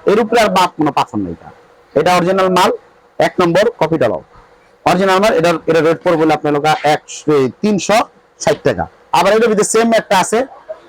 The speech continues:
কপি মাল, কপি হলো এটার ভিতরে কোয়ালিটি আলা ভালো মাল। এই যে দেখেন,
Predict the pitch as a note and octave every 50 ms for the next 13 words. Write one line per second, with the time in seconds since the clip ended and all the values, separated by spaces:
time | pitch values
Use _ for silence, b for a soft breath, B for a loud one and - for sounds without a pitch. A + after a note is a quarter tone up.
0 | - - - - - - - G3+ G#3 - A#3 F#3+ D3+ A2+ E2+ - - - - -
1 | - - - - _ - G3 G#3+ G#3 C4 C4+ B3+ C4 C#4+ D#4 C#4+ A3 A3+ G#3 F#3+
2 | G3 G#3 F#3+ D#3 - G3+ A3+ A3+ G#3+ F#3 G3 D#3+ C#3+ C3 B2 C#3+ D#3 D3+ C#3 B2+
3 | C3 D3+ - _ _ _ _ _ _ _ - C#3 D3+ D#3 C#3 B2+ A#2 G2